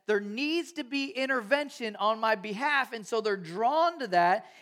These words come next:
and invite them back, hungry to hear truth. For us still today, that's still the case when you're presenting truth to the world around us.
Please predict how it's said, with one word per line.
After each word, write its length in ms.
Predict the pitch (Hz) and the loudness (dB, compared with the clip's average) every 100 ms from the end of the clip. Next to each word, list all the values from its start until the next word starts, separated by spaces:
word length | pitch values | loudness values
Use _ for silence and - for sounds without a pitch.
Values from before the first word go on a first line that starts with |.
| - | -12
and 100 | 208 | -6
invite 500 | 208 170 208 302 330 | -4 6 8 8 6
them 160 | 302 262 | 0 6
back, 300 | 214 196 196 | 8 8 4
hungry 520 | - 254 320 320 311 | 0 0 2 -2 -2
to 100 | 302 | -4
hear 200 | 269 277 | -4 -4
truth. 420 | 277 - 208 214 - - | -6 -6 -6 -6 -12 -20
For 240 | - 220 - | -2 0 6
us 240 | 277 294 | 4 4
still 280 | - 277 285 | -4 -2 0
today, 440 | 269 208 294 247 | -2 2 4 4
that's 300 | 220 208 208 | 2 0 -2
still 320 | - - 277 294 | -12 -2 0 0
the 120 | 262 | -6
case 560 | - 302 254 220 214 - - - | -4 2 4 4 -2 -16 -20 -6
when 140 | 208 | -2
you're 120 | 220 | -2
presenting 500 | 202 226 190 240 240 | -4 -6 0 0 0
truth 400 | 208 - 254 - | -10 -8 -8 -8
to 120 | 226 208 | -8 -6
the 100 | 202 | -2
world 280 | 220 220 | 2 2
around 380 | 208 240 269 240 | 4 6 6 4
us. 220 | 214 202 | -2 -2